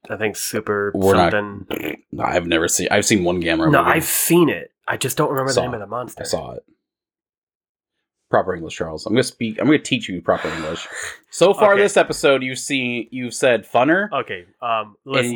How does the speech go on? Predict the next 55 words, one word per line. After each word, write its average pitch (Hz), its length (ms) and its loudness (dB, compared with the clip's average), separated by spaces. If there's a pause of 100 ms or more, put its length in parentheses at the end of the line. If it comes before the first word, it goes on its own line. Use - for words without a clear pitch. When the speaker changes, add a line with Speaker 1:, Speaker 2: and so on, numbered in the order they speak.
Speaker 1:
listeners, 120 180 -4
I 123 160 4
have 135 160 4
Speaker 2:
seen 117 60 -2
Speaker 1:
to - 80 2
explain, 110 300 0
Speaker 2:
incorrectly. 95 260 0
Speaker 1:
I 110 60 -2
have 113 120 -2
to 120 80 -2
explain 98 540 -8
this. - 420 -20
This 123 140 -12
is 123 80 -16
an 117 100 -10
ongoing 104 720 -6
thing 98 220 -10
Speaker 2:
Also, 143 300 4
Speaker 1:
between 185 140 4
Speaker 2:
when 147 100 6
Speaker 1:
me 135 60 4
Speaker 2:
you 156 80 0
Speaker 1:
and - 100 -8
Speaker 2:
texted - 340 0
Speaker 1:
Logan. 185 120 -6
Speaker 2:
me 202 160 -4
earlier, 196 480 2
Speaker 1:
Logan 120 120 -2
Speaker 2:
you 135 80 -4
Speaker 1:
and 117 80 -4
Speaker 2:
said, 143 220 4
Speaker 1:
I. 90 180 -6 (240)
Speaker 2:
you 135 100 -10
said, 139 240 2
Speaker 1:
Yeah, 117 60 -4 (300)
Speaker 2:
"Hey." 135 100 2
Speaker 1:
no, 214 160 4
yeah. 170 300 0 (840)
Speaker 2:
H 165 480 0
A 135 540 0
Y, 101 680 2
and 101 80 -10
I 113 40 -2
had 117 80 -2
to 110 60 -2
correct 139 360 0
you 120 100 -4
there. 113 300 2
I'm 78 80 -12
like, 104 180 -6
"It's - 160 -16
hey, 117 440 0
H 117 300 -8
E 165 140 -2
Y." 87 520 -8